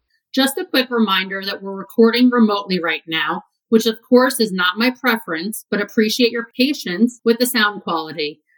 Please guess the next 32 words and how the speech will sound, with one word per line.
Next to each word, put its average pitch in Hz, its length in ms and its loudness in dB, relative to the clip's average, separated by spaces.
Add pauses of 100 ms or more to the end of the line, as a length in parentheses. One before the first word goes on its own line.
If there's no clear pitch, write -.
(140)
Today's 254 400 -2
guest 202 260 -2
is 220 140 -4
someone 208 300 -4
who 220 100 2
has 208 120 -6
become 208 360 -4
a 175 100 -8
real 226 300 0
voice 233 540 0
and 208 260 0
advocate 185 540 -6
in 185 60 -4
the 185 60 -2
mental 180 400 -8
health 170 200 -4 (100)
world. 139 360 -8 (440)
Jen 226 240 0
Gotch 214 320 0
is 220 100 -6
someone 208 300 -4
I've 190 80 -6
been 190 180 -4
wanting 190 280 -2
to 220 100 -14
have 196 160 -2
on 196 80 -14
the 220 80 2
show 220 240 0
for 262 160 -4
a 269 80 -2
while, 165 540 -4